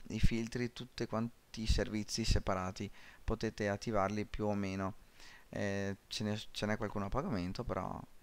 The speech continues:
di base sono tutti quanti gratis.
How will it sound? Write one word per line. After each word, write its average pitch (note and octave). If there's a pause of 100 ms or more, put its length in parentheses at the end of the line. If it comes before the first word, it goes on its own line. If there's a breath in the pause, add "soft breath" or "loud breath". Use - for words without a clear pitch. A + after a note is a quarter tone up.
(520)
di A#2+
base G#2+
sono G#2+
tutti -
quanti G#2
gratis. -